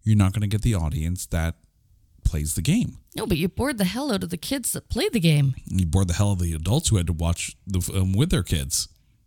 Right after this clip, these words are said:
Speaker 2: It was just bad.
Speaker 1: Yeah, and th-, that's the thing. Like, I didn't give a damn about anyone in this film. No one.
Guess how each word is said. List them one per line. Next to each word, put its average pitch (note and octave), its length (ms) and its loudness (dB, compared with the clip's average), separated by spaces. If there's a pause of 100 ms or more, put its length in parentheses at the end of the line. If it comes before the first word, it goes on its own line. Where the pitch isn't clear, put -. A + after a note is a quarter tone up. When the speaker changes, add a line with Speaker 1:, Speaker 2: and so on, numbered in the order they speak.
(460)
Speaker 2:
It D#3 120 -2
was G4 160 2
just F#3 220 0
bad. D#3 640 0
Speaker 1:
Yeah, C4 240 0
and G#3 120 0
th-, G#3 120 -4
that's A3 200 -2
the A3+ 120 -4
thing. G#3 260 0
Like, C#3+ 240 -2 (480)
I C#3+ 60 6
didn't G3 340 0 (400)
give C#3 220 4
a D#3+ 40 4
damn G#2 680 6 (420)
about A2 240 4 (240)
anyone C3 440 8
in F2+ 120 4
this E2 180 2
film. C2+ 380 -4 (960)
No C#3+ 220 6
one. E3+ 380 0